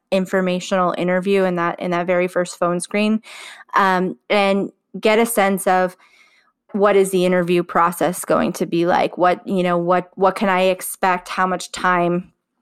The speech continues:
is expected during this process? Because in full transparency, I have a full-time job. Uh, this is important to me, and I just need to understand what's gonna be expected.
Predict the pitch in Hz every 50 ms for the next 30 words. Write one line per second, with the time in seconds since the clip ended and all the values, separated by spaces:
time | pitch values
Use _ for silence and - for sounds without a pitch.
0 | _ _ _ _ _ _ _ - 220 208 180 202 - - - - 175 180 - -
1 | 196 180 175 190 180 180 185 175 175 - 202 - - - - 185 170 190 - -
2 | 180 180 185 - - _ - - - - - _ _ _ - 214 208 220 202 185
3 | 196 202 196 - 208 214 214 269 262 254 254 254 311 302 330 359 - 349 285 285
4 | 262 240 254 - - 247 247 247 294 262 247 254 240 262 269 262 247 233 196 -
5 | - - - - - 185 190 180 - 196 185 196 196 - 214 - - 185 - 196
6 | 185 180 180 180 175 175 175 175 180 - - 175 170 170 180 - 170 170 170 180
7 | - - - 180 175 170 170 175 175 - - - 180 170 170 - - 165 170 165
8 | 175 - 190 - - - 156 175 - - - - - -